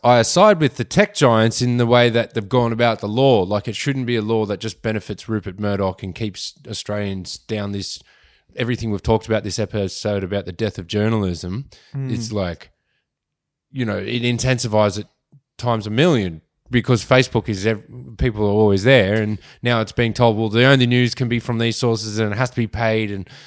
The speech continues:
Speaker 1: et cetera, et cetera. It has to be prioritized
Speaker 2: Mm.
Speaker 1: with its viewership." So I think that that's very dark and scary and, and dystopian,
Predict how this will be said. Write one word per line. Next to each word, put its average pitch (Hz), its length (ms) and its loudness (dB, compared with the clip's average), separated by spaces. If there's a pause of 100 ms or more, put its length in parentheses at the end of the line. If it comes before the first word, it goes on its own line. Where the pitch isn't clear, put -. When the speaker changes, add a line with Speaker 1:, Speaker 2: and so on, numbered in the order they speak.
(140)
Speaker 1:
et 110 80 -6
cetera, 113 320 2
et 101 80 -6
cetera. 110 220 -2
It 107 40 -4
has 123 120 -2
to - 60 -14
be 110 100 -2
prioritized 113 720 2
Speaker 2:
Mm. 120 60 0
Speaker 1:
with 104 140 0
its - 340 -6 (180)
viewership." 110 480 -2 (320)
So 135 180 0
I 123 80 2
think 120 440 -2
that 110 200 0
that's 117 220 0
very 117 240 0
dark 98 420 -2
and 101 80 -10
scary 95 520 -2
and, 90 240 -8
and 95 340 -6
dystopian, 98 800 -4